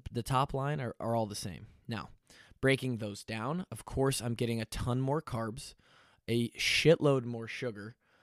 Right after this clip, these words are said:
and a whole lot less protein, okay?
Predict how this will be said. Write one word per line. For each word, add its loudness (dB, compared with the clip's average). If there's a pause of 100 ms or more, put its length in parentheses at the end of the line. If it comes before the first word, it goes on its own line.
(380)
and 2 (160)
a 0
whole 4
lot 6
less -2 (460)
protein, -2 (760)
okay? -6